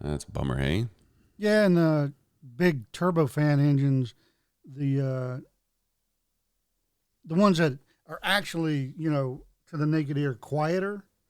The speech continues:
Speaker 1: Mm-hmm.
Speaker 2: they have a high frequency, uh, noise under the noise and, uh, no amount of hearing protection over time. After about, um, thirty, forty-five minutes of,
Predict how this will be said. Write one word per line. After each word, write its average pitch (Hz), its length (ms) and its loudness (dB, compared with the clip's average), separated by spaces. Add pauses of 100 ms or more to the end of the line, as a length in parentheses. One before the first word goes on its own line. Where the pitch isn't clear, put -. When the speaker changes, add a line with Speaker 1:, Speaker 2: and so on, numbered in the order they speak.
(300)
Speaker 1:
Mm-hmm. 78 200 2 (140)
Speaker 2:
they 175 140 -2
have 175 280 -2
a 143 420 -4
high 175 360 -4
frequency, 147 840 -8 (400)
uh, 139 420 -6 (220)
noise 151 520 0 (1500)
under 196 280 4
the 180 120 0
noise 196 540 -6 (720)
and, 147 340 2
uh, 135 160 -2
no 160 300 6
amount 151 320 4
of 123 100 -4
hearing 151 220 -2
protection 139 500 -8
over 147 240 -6
time. 147 520 -8 (320)
After 233 200 -4
about, 160 360 -2 (680)
um, 139 380 0
thirty, 160 320 0
forty-five 143 480 -2
minutes 143 400 -4
of, 127 260 -10